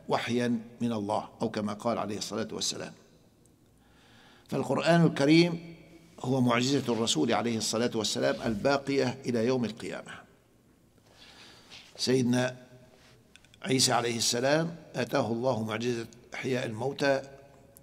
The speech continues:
وإبراء الأكمه والأبرص إلى آخره. سيدنا موسى كان يلقي عصاه فتلقف ما يأفكون، تصبح ثعبان هائل، ثم يحملها فتعود كما كانت. وهذا ليس سحر.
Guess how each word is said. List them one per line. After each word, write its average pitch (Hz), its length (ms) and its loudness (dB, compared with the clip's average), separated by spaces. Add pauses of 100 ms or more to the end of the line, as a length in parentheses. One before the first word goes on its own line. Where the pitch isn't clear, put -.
(320)
وإبراء 117 380 -2
الأكمه 127 460 -4
والأبرص 127 580 -2 (100)
إلى 120 100 -6
آخره. - 280 -14 (640)
سيدنا 120 340 -6
موسى 131 480 2 (800)
كان 123 180 -4
يلقي 131 320 0
عصاه 139 460 0 (720)
فتلقف 135 540 -4
ما 123 180 -4
يأفكون، 120 580 -4
تصبح - 300 -6
ثعبان 110 420 -4
هائل، 123 380 -4 (720)
ثم 123 180 -4
يحملها 120 480 -2
فتعود 117 380 -2
كما 120 240 -4
كانت. 120 340 -6 (760)
وهذا 113 220 -2
ليس 127 220 2
سحر. 110 360 -2